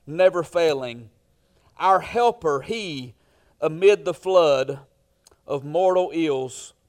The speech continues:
prevailing." Now he talks about the enemy. "For still our ancient foe doth seek to work us woe.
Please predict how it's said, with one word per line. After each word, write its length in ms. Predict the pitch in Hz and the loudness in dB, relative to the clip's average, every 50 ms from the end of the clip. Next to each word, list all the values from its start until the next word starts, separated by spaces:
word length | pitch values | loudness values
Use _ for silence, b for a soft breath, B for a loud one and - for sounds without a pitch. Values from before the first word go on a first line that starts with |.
| _ _ _ | _ _ _
prevailing." 680 | _ 151 143 135 120 143 143 139 127 117 101 107 113 101 92 _ _ _ _ _ _ _ _ _ _ _ _ _ _ | _ -12 -12 -10 -6 -4 -4 -4 -4 -8 -12 -18 -20 -20 _ _ _ _ _ _ _ _ _ _ _ _ _ _ _
Now 240 | 131 151 160 156 156 | -6 -4 -2 -2 -2
he 80 | 151 | -4
talks 300 | - 165 156 143 - - | -4 -4 -4 -4 -6 -12
about 260 | 147 139 139 143 135 | -6 -2 -2 -2 -2
the 80 | 143 139 | -4 -8
enemy. 480 | 139 147 143 135 120 113 107 107 101 _ _ _ _ _ _ _ _ _ _ _ _ _ _ _ _ | -8 -8 -8 -10 -12 -16 -18 -20 -20 _ _ _ _ _ _ _ _ _ _ _ _ _ _ _ _
"For 260 | - - 202 208 202 | -12 -2 2 2 2
still 720 | 160 - - - - - - 240 240 240 240 247 262 262 240 147 | 2 0 -6 -10 -12 -8 -6 -6 -2 2 2 2 2 2 0 2
our 180 | 175 180 190 180 | 4 4 4 4
ancient 460 | 196 208 233 226 - - 233 220 202 | 2 0 -2 -6 -8 -8 -8 -10 -8
foe 540 | _ 196 175 160 151 147 151 160 170 160 _ _ _ _ _ _ _ _ _ _ _ _ _ _ _ _ _ _ _ 127 | _ 0 2 2 2 0 -2 -4 -8 -12 _ _ _ _ _ _ _ _ _ _ _ _ _ _ _ _ _ _ _ -2
doth 240 | 143 165 170 160 - | 0 0 0 0 -2
seek 420 | - - - 226 226 226 226 - | -10 -10 -6 -6 -6 -6 -8 -10
to 140 | - 175 170 | -6 -6 -6
work 420 | 165 170 196 196 180 156 - - - | 0 4 6 6 6 6 4 -4 -8
us 240 | - 156 151 - - | -8 -8 -8 -8 -14
woe. 460 | 139 143 151 147 139 127 120 117 107 | -6 -2 -2 -2 -2 -2 -6 -12 -18